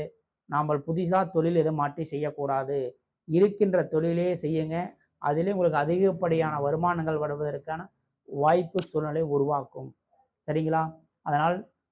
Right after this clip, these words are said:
சிம்ம ராசிக்காரங்களுக்கு இந்த ஆண்டு மிக சிறப்பாக இருப்பதற்கு வாய்ப்பு இருக்கு. நன்றி. இவர்களுக்கு செய்யக்கூடிய எளிய பரிகாரங்கள், ஞாயிற்றுக்கிழமை குரு ஓரையில்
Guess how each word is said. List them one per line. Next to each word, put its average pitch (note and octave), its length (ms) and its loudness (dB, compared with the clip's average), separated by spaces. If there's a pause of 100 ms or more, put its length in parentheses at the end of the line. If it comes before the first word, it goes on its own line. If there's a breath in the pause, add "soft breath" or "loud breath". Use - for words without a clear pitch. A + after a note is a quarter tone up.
(120)
சிம்ம F3 260 4
ராசிக்காரங்களுக்கு D#3+ 880 0 (460)
இந்த D3+ 240 -2
ஆண்டு E3 220 2
மிக D3+ 220 2
சிறப்பாக D#3+ 540 2
இருப்பதற்கு C#3 420 -4
வாய்ப்பு D3 320 0
இருக்கு. - 220 -14 (680)
நன்றி. D#3 320 -2 (400)
இவர்களுக்கு E3 500 2
செய்யக்கூடிய F3 460 2 (160)
எளிய E3+ 220 2
பரிகாரங்கள், D#3 680 -2 (1900)
ஞாயிற்றுக்கிழமை E3+ 880 2 (1000)
குரு F#3+ 260 4 (180)
ஓரையில் D#3 420 2